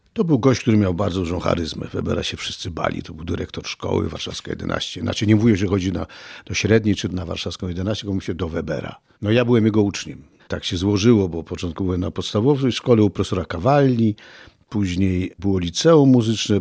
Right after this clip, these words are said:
rok, w którego mnie wyrzucili za, za całokształt. <laughs> Ale dzięki temu znalazłem się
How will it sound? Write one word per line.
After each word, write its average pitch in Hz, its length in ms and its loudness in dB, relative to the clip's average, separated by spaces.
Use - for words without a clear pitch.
rok, 110 340 4
w - 160 -20
którego 107 320 2
mnie 98 140 4
wyrzucili 98 640 2
za, 92 340 0
za 98 300 -2
całokształt. - 760 -6
<laughs> 147 80 4
Ale 101 300 4
dzięki 101 320 2
temu 98 260 4
znalazłem 90 520 0
się 82 280 -4